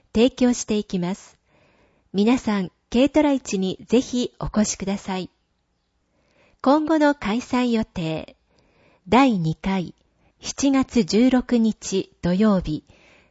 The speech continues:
午前九時から十一時三十分まで、三好が丘交流センターにて。第三回、九月十一日日曜日、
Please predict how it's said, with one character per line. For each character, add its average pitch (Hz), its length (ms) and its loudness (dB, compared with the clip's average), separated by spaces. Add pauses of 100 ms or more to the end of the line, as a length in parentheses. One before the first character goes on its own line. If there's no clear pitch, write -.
(140)
午 285 160 6
前 294 220 0
九 262 160 0
時 240 120 -2
か 180 200 -4
ら 160 320 -2
十 233 240 2
一 285 200 0
時 247 140 0
三 202 260 -2
十 254 120 0
分 185 320 -2
ま 165 100 -2
で、 156 220 -6 (760)
三 190 120 2
好 277 280 2
が 262 160 2
丘 170 400 -6 (100)
交 240 200 4
流 285 140 4
セ 240 200 -2
ン 220 60 -4
タ 175 140 -8
ー 160 100 -4
に 151 160 -6
て。 - 260 -12 (1160)
第 269 260 4
三 240 300 -4
回、 214 360 -4 (560)
九 311 140 2
月 262 380 0
十 190 260 0
一 233 300 -2
日 196 520 -4
日 180 400 -4
曜 233 200 2
日、 156 260 -8